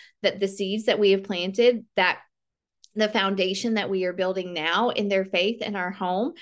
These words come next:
um, rooted in the word of God, is not going to return void, no matter how overwhelming it is. Okay. So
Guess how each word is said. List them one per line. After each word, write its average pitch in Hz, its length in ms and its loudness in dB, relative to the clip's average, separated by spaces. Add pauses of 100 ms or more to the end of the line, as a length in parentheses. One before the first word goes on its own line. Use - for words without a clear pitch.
(220)
um, 202 260 2
rooted 214 480 2
in 220 80 0
the 196 100 0
word 180 240 0
of 185 140 -4
God, 175 340 0
is 208 280 -2
not 190 360 -4
going 185 280 -4
to 190 160 -8
return 175 520 -6
void, 185 580 2
no 196 180 2
matter 202 360 2
how 190 280 0
overwhelming 170 640 -2
it - 100 -12
is. - 260 -10 (120)
Okay. - 260 2 (300)
So 208 280 0